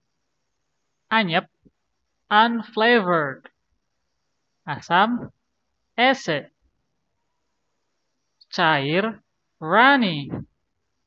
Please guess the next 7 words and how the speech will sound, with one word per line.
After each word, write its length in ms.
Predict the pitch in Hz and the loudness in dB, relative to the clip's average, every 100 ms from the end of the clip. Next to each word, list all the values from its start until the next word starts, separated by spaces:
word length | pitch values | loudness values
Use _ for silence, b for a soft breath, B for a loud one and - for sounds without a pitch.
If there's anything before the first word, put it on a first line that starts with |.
| _ _ _ _ _ | _ _ _ _ _
Terlalu 400 | 185 226 240 247 | -8 -4 -2 -2
matang. 640 | 247 254 254 247 165 139 - _ _ _ | 0 0 2 2 2 -8 -20 _ _ _
Overcooked. 960 | 226 254 233 240 240 - 269 220 - _ _ _ _ _ _ _ _ _ _ _ _ _ _ _ _ | 4 4 4 2 0 0 2 2 0 _ _ _ _ _ _ _ _ _ _ _ _ _ _ _ _
Terlalu 560 | - 170 170 170 165 160 | -6 -4 -2 -4 -4 -6
renyah. 400 | 156 233 254 - _ _ _ _ _ | 0 0 0 -10 _ _ _ _ _
Flaky. 800 | 247 277 294 285 - 170 143 135 - - _ _ _ _ _ _ _ _ _ _ _ _ - | 2 2 0 -8 -6 -6 -6 -10 -14 -16 _ _ _ _ _ _ _ _ _ _ _ _ -18
Halus. 720 | - 269 240 185 247 - - | 2 4 6 2 0 -6 -14